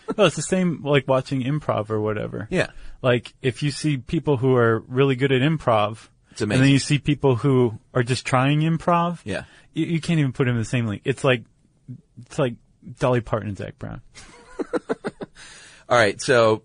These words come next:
Speaker 2: in order to kick it up a notch, they had to start taking more care with their appearance, and the first step, if you're interested in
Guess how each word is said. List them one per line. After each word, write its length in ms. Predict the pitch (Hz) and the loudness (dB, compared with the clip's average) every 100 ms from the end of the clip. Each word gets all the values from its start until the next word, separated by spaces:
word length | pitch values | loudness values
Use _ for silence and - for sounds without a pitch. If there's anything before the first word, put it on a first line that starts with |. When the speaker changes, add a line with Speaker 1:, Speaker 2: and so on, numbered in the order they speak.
| - | -2
Speaker 2:
in 140 | 120 | 0
order 160 | 156 151 | 0 0
to 60 | |
kick 240 | 131 123 127 | -2 -2 0
it 60 | |
up 100 | 110 | 0
a 60 | 104 | 0
notch, 420 | 95 90 90 - - | -2 -2 -4 -8 -10
they 220 | 87 98 | -4 -2
had 200 | 98 95 | -2 -4
to 60 | 87 | -6
start 280 | - 95 - | -4 -4 -4
taking 240 | 92 98 | -6 -6
more 160 | 92 92 | -6 -6
care 260 | - 98 | -4 -4
with 140 | 92 90 | -2 -4
their 100 | 95 | -6
appearance, 560 | 95 90 85 95 - - | -6 -8 -8 -10 -14 -10
and 360 | 95 90 87 _ _ - | -6 -6 -8 _ _ -20
the 80 | |
first 220 | - 143 - | -10 -10 -6
step, 260 | 120 113 | -6 -6
if 120 | 117 | -10
you're 160 | 110 98 | -8 -8
interested 460 | - 98 - 92 90 | -8 -12 -12 -10 -10
in 200 | 87 | -12